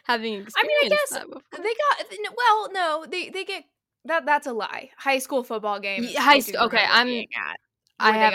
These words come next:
Speaker 1: haven't
Speaker 2: cold
Speaker 1: been to, like,
Speaker 2: enough.
Speaker 1: any major, like,
Speaker 2: I mean, I
Speaker 1: big
Speaker 2: assume
Speaker 1: enough.
Speaker 2: they, I don't know what, like, the college fo-, I didn't care about sports
Speaker 1: Mm.
Speaker 2: in college.
Speaker 1: I
Speaker 2: I
Speaker 1: think
Speaker 2: went to
Speaker 1: my
Speaker 2: a few football games, but not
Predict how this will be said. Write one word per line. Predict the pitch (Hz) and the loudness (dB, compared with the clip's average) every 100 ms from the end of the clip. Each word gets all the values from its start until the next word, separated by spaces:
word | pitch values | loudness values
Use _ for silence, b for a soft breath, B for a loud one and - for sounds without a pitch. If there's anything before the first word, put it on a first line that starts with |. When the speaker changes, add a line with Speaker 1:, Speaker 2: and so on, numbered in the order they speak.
| 202 | 2
Speaker 1:
haven't | 196 | -2
Speaker 2:
cold | - | -4
Speaker 1:
been | 190 190 | -6 -6
to, | |
like, | 190 - | -8 -8
Speaker 2:
enough. | - | -8
Speaker 1:
any | - | -10
major, | 90 85 - 76 65 214 _ _ _ _ _ _ _ _ _ - | -12 -14 -12 -14 -14 -18 _ _ _ _ _ _ _ _ _ -16
like, | 107 - _ _ _ _ _ _ _ _ - | -16 -18 _ _ _ _ _ _ _ _ -8
Speaker 2:
I | |
mean, | 254 269 | -4 0
I | 262 | 0
Speaker 1:
big | 262 | -2
Speaker 2:
assume | 269 277 | -6 -8
Speaker 1:
enough. | 254 | -6
Speaker 2:
they, | 160 - | -8 -2
I | 247 | 0
don't | 285 262 | 0 -2
know | 269 233 | -4 -2
what, | 214 202 - _ | -2 -4 -6 _
like, | 208 196 - | -10 -10 -10
the | 190 | -16
college | - 202 196 - | -12 -10 -10 -12
fo-, | - - | -6 -4
I | 233 | -2
didn't | 220 214 | -4 -8
care | 196 180 | -12 -12
about | 165 143 - _ 214 | -10 -14 -16 _ -12
sports | 208 202 190 190 190 | -10 -8 -8 -10 -14
Speaker 1:
Mm. | |
Speaker 2:
in | - - | -18 -12
college. | - - - - - - 320 | -12 -12 -14 -14 -16 -4 -2
Speaker 1:
I | |
Speaker 2:
I | - | -2
Speaker 1:
think | 415 | 0
Speaker 2:
went | 359 | 0
to | 330 | 0
Speaker 1:
my | |
Speaker 2:
a | 220 | -2
few | 240 226 | -8 -14
football | 214 190 196 190 | -14 -8 -6 -6
games, | 185 175 196 | -8 -10 -14
but | - - | -18 -12
not | 185 180 180 - | -8 -8 -8 -14